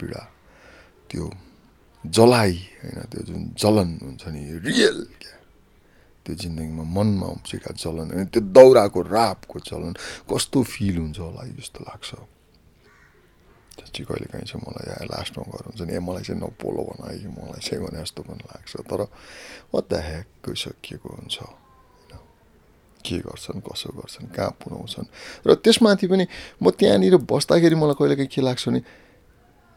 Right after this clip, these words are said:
मेरो भाग्यमा होला त यो भने जस्तो कि, किनभने कतिजना मैले देखेको छु, होइन? जसले त्यो अन्तिम संस्कार भन्ने चिज पनि नपाइकन गएका छन्।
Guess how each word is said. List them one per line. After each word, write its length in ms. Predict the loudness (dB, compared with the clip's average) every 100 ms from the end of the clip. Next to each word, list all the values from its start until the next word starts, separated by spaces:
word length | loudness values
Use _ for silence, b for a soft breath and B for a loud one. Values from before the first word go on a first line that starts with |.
| -6
मेरो 520 | 0 4 8 6 6 -2 _ _ -4
भाग्यमा 420 | 0 6 8 8
होला 380 | 8 6 6 6
त 120 | 4
यो 320 | 4 4 0
भने 220 | -2 -8
जस्तो 300 | -10 -10 -10
कि, 120 | -10
किनभने 320 | -8 -2 -2 0
कतिजना 560 | 0 0 2 2 2
मैले 360 | -2 -8 -12 -12
देखेको 320 | -10 -10 -12
छु, 200 | -12 -12 -16 -20 _ _ _ _ _ _ _ _ _ _ -12
होइन? 220 | -12 -12 -16 _ _ 0
जसले 220 | 4 4
त्यो 200 | 6 6
अन्तिम 400 | 6 4 2 2
संस्कार 500 | 2 -4 2 4 4
भन्ने 220 | 2 -8
चिज 340 | -8 -2 -2 -2
पनि 240 | -4 -4
नपाइकन 460 | -4 -8 -10 -10 -14
गएका 460 | -14 -12 -14 -14
छन्। 280 | -16 -14 -14